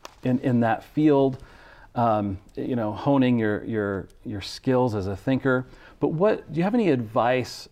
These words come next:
that you would give, um, to any of us who have encountered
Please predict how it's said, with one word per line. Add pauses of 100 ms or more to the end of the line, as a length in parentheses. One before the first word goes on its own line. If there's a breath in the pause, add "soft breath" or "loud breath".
(160)
that
you
would
give, (400 loud breath)
um, (200)
to
any
of
us (360)
who (160 soft breath)
have
encountered